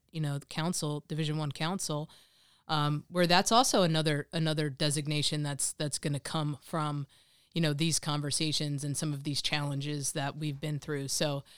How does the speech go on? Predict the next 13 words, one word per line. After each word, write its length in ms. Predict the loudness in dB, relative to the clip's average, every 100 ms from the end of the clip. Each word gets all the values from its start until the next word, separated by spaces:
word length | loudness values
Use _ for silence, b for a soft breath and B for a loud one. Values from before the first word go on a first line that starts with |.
| b b
I 80 | 4
definitely 440 | 6 6 8 4
think 220 | 6 2 4
college 320 | 4 4 2
sports 360 | 0 -2 0
takes 300 | 0 0 2
the 100 | 2
initiative, 640 | 2 2 2 2 0 -2 -6 -4
um, 320 | -2 -2 -2
and 160 | -2 0
leads 300 | 0 0 -4
the 80 | -4
way. 340 | -4 -6 -8